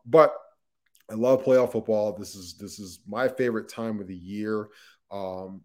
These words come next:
you know, a lot of exciting things happen. I think this weekend goes, you know, chalk, so to speak,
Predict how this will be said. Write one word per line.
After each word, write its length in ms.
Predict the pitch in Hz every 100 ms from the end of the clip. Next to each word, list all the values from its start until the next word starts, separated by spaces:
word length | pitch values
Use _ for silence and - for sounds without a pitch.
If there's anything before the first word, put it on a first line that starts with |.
| _ 117
you 100 | 98
know, 60 |
a 20 |
lot 220 | 90 104 110
of 100 | 110
exciting 380 | - 107 104
things 200 | - 95
happen. 400 | - 104 104 107
I 60 | 92
think 280 | - 110 110 -
this 240 | 101 -
weekend 500 | 107 104 110 107 101
goes, 540 | 104 101 98 95 - 107
you 80 | 101
know, 220 | 90 85
chalk, 400 | - - 104 -
so 180 | - 101
to 60 |
speak, 460 | 95 - 104 107